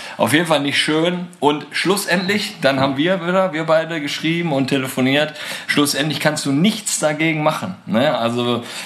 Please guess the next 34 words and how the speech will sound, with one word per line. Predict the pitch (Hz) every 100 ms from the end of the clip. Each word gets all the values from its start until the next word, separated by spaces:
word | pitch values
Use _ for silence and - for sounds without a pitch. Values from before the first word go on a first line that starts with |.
| -
wir | 123 123
sind | 143 143
ja |
Befürworter, | 127 120 - 156 143 147 143 143
dass | 127 120
irgendwie | 143 147 131
überall | 131 175 196 175 117 151 156 160 -
die | 123
Soccerwatch-Kamera | 120 151 160 156 165 - 160 156 151
hängt, | 151 165 190 - - - - -
damit | 127 139 170 -
auch | 139 143
unsere | - 139 139 135
Freunde, | - 139 151 143
die | 127
Schiedsrichter, | - 185 208 - 113 - 107 98
auch | 110 107
ein | 113
bisschen | 110 - 117 107 - - - -
entspannter | 107 110 - 117 117 117
arbeiten | 101 110 110 104 110
können, | 120 135
ne? | 123 127
Weil | 113 110
ja | 110 110
mittlerweile | 110 123 123 117 120 120
der | 110
Respekt | 110 110 - 135
komplett | - 123 120 120
flöten | - 139 151 143 143
geht. | 151 160 - - - -
Und, | - 127 131 127
äh, | - 127 127 127 123 - - -
ne? | 123